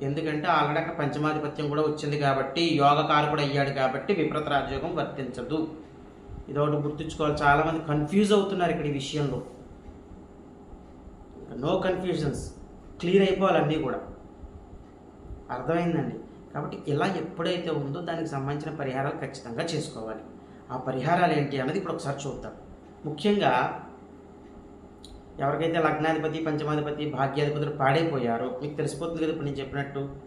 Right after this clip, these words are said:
అలా జరిగి పాడయ్యారో వాళ్ళు చేసుకోవాల్సిన దగ్-, ఆ, పరిహారాల దగ్గరికి వచ్చినట్లయితే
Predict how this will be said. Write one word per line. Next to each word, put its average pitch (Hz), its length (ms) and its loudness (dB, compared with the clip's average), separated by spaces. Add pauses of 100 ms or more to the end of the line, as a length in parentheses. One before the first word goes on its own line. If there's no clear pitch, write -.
(320)
అలా 143 540 0
జరిగి 151 260 2
పాడయ్యారో 123 600 0 (120)
వాళ్ళు 139 300 2
చేసుకోవాల్సిన 135 500 -2
దగ్-, 127 300 -6
ఆ, 123 200 -2 (100)
పరిహారాల 147 360 2
దగ్గరికి 127 260 -2
వచ్చినట్లయితే 117 840 -6